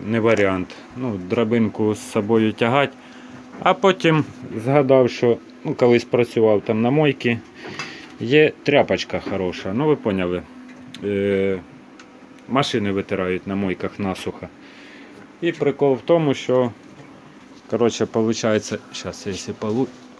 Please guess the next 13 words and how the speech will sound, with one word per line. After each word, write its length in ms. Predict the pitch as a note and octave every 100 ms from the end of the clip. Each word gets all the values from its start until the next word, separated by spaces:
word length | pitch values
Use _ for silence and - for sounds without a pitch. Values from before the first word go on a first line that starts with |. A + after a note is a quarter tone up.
| -
ух 160 | -
ти, 200 | - G2 - - - - - - - F2+
може, 260 | G2 G2+
і 20 |
не 120 | G2+ G2
получиться, 560 | G#2+ G2+ E2 - - -
бо... 120 | F#2 - - - - - - - - - - - - - - - - - -
Коротше, 380 | - B2 B2+ C3
щоб 180 | - B2
не 140 | C3
лазить 380 | C#3 D3 A#2 A#2
без 200 | D#3 G#2+
драбинки 640 | F#2+ B2+ C3+ C3 G#2+ G#2